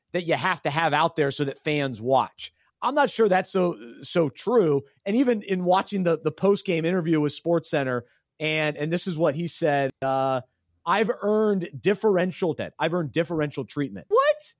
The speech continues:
I mean, I think he's a good player. I, I think he's been a key part to this run. There's no question. And his defense and, and his ability to pass the ball,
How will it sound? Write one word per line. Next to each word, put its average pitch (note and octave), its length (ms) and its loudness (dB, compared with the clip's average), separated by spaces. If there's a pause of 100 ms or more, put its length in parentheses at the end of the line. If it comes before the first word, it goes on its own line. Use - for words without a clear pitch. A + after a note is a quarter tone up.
(320)
I D#4 60 -6
mean, D#4 140 -4 (100)
I E4+ 60 0
think F4+ 140 -2
he's D#4 120 0
a A#3 60 0
good A3 240 0
player. F#3 420 2
I, B3 220 -2
I B3+ 40 0
think C#4+ 160 -4
he's B3+ 140 -2
been A3+ 160 0
a F3+ 80 0
key C4 380 -4
part G#3+ 460 2
to A3 240 -4
this F#3 280 -2
run. D3 400 0 (220)
There's E3+ 180 -6
no G3+ 180 4
question. C3 460 -2
And D3+ 180 -6
his E3+ 260 0
defense G#3 680 0 (280)
and, D3+ 460 0
and C#3+ 140 -4
his F3 160 0
ability E3+ 360 2
to C#3 80 0
pass F3+ 340 -4
the D3+ 100 -6
ball, F#3 440 4